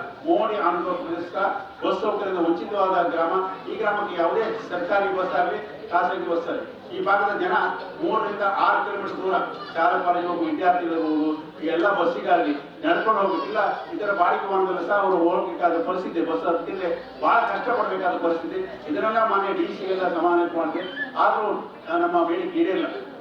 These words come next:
ಆನಂತರ ಅನಿವಾರ್ಯ ಪರಿಸ್ಥಿತಿಯಲ್ಲಿ ನಮ್ಮ ಕೊಡಕೊಳಗೊಮ್ಮೆ ಡಿ ಸಿ ಬಂದಾಗ ನಮ್ಗೆ ಅವ್ರ ಹತ್ರ ಮುಕ್ತ ಮಾತಾಡ್ಲಿಕ್ಕಾಯ್ತು. ಈ-, ಈಗಿನ ಡಿ ಸಿ ಬಂದ್ರು, ಅವರು ಎಲ್ಲ ಸಮಸ್ಯೆಗಳನ್ನ ಅವ್ರ ಹತ್ರ ಮಾತಾಡಿದಾಗ ಅವ್ರು ಹೇಳಿದ್ರು, "ಇಲ್ಲ, ನಿಮ್ ಸಮಸ್ಯೆ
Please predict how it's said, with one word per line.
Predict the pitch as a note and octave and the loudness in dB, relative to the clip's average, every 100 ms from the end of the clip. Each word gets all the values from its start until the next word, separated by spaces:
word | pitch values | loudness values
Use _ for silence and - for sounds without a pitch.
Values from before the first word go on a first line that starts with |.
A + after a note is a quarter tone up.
| - | 0
ಆನಂತರ | F3 - G#3 | 2 4 4
ಅನಿವಾರ್ಯ | G3 G3+ A3+ G#3+ | 4 4 2 2
ಪರಿಸ್ಥಿತಿಯಲ್ಲಿ | F3+ - G3+ G3 F#3 - - F#3 | -4 -8 -8 -6 -6 -8 -14 -6
ನಮ್ಮ | F3 | -4
ಕೊಡಕೊಳಗೊಮ್ಮೆ | E3+ F#3 - G3+ F#3+ F#3 F3+ D#3+ | 0 0 0 0 2 2 2 2
ಡಿ | - | 0
ಸಿ | - | -2
ಬಂದಾಗ | F#3+ E3+ F3+ F3+ E3+ - - | -2 2 4 4 2 -2 -2
ನಮ್ಗೆ | F3 - | 0 2
ಅವ್ರ | C#4 C#4+ | 2 0
ಹತ್ರ | D#4 E4+ | 0 -2
ಮುಕ್ತ | - | 0
ಮಾತಾಡ್ಲಿಕ್ಕಾಯ್ತು. | D#4 C#4+ D#4+ G3+ F#3 E3+ E3+ F#3+ - - - | 0 2 2 2 2 0 0 -2 -6 -12 -6
ಈ-, | D3+ D#3 | -2 2
ಈಗಿನ | E3+ F#3+ | 2 2
ಡಿ | E3+ - | 0 0
ಸಿ | - | -2
ಬಂದ್ರು, | F3 E3 E3 E3 | 0 0 2 0
ಅವರು | - - - - | -2 -6 0 2
ಎಲ್ಲ | F3+ E3+ F3 G#3+ | 4 4 4 2
ಸಮಸ್ಯೆಗಳನ್ನ | - F#3 F3 E3+ | 2 0 0 2
ಅವ್ರ | E3+ D#3+ | 4 2
ಹತ್ರ | D#3+ | 0
ಮಾತಾಡಿದಾಗ | D3+ - D3+ F#3 F#3 E3+ - - E3+ | 0 2 2 2 2 0 -2 -6 0
ಅವ್ರು | E3+ | 4
ಹೇಳಿದ್ರು, | E3+ D#3 E3 | 4 2 0
"ಇಲ್ಲ, | F3 F3+ E3 | 2 2 2
ನಿಮ್ | D3+ | 0
ಸಮಸ್ಯೆ | E3 - - E3 - - | 0 0 0 -2 -4 -10